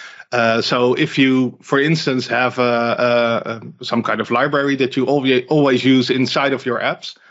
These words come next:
and you want to do that in Power Platform as well, um, and it's not Fluent, for instance, because that's <laughs> already there. Uh, but if there's, uh, there's something more like that, then, then you could use, uh, a P C F component,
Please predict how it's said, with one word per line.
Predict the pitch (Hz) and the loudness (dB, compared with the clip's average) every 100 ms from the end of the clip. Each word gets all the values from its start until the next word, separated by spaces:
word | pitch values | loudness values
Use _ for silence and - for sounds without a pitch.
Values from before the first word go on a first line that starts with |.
| - - - - | -20 -20 -8 0
and | 160 | 2
you | 165 | 4
want | 165 | 2
to | 160 | 0
do | 139 156 | 2 2
that | 131 143 | 0 -2
in | 135 123 | -4 -2
Power | 135 131 | -2 0
Platform | 135 123 - 113 | 0 -2 0 -2
as | 117 | -2
well, | 117 123 107 117 _ _ | 0 0 -2 -8 _ _
um, | 120 120 113 113 113 110 - | -2 0 2 2 0 -2 -4
and | 117 | 0
it's | 120 117 | 0 0
not | 117 107 | -4 -2
Fluent, | - 120 127 123 | 2 4 4 2
for | 127 | 0
instance, | 120 123 139 127 | 2 2 2 0
because | 110 - 113 | -2 -4 -2
that's | 117 107 - | -2 -2 0
<laughs> | |
already | 131 113 110 | 0 2 2
there. | 107 120 165 - - - - | 2 0 0 -6 -6 -8 -6
Uh, | 135 131 127 | -2 0 0
but | 131 143 | 0 0
if | 160 156 | -2 0
there's, | 135 131 - | 0 0 -4
uh, | 131 135 131 127 127 | -4 0 2 2 0
there's | 131 131 | 0 -2
something | 143 113 123 | -2 -2 0
more | 120 127 | 2 2
like | 113 107 | 0 0
that, | 107 117 | -4 -2
then, | 120 113 110 107 | 0 2 2 0
then | 123 | 0
you | 123 131 | 2 2
could | 135 120 | 2 4
use, | 131 117 - - | 4 4 0 0
uh, | 120 117 113 | 2 2 2
a | 117 | 0
P | 131 131 | 0 0
C | 131 | 2
F | 135 - | 0 0
component, | 127 127 131 131 131 123 | -2 0 0 0 -2 -6